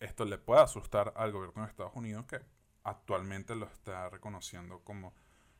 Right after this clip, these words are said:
un fenómeno. No están diciendo que hay un ovni, no están diciendo que, que protagonizan, este, series de, de los ochenta y noventa, ni tampoco que puedes tunear a tu bicicleta para volar, este,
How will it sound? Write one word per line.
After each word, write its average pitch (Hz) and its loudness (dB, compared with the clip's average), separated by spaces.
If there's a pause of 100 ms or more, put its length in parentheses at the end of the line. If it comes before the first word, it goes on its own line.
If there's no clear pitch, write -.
(100)
un 147 -2
fenómeno. 104 -2
No 131 4
están 151 0
diciendo 147 -6
que 113 -8
hay 113 -6
un 120 -4
ovni, 120 -4
no 110 -4
están 117 -6
diciendo 120 -6
que, 98 -8
que 98 -12
protagonizan, 98 -8 (560)
este, 95 -8
series 110 -2
de, 110 -4 (100)
de 104 -10
los 95 -8
ochenta 101 -10
y - -2
noventa, 123 -2 (720)
ni 117 -4
tampoco 113 -4
que 127 -8
puedes 104 0 (360)
tunear 104 -2
a 104 2
tu 117 -6
bicicleta 101 -10
para 107 0
volar, 92 -6 (600)
este, 95 -8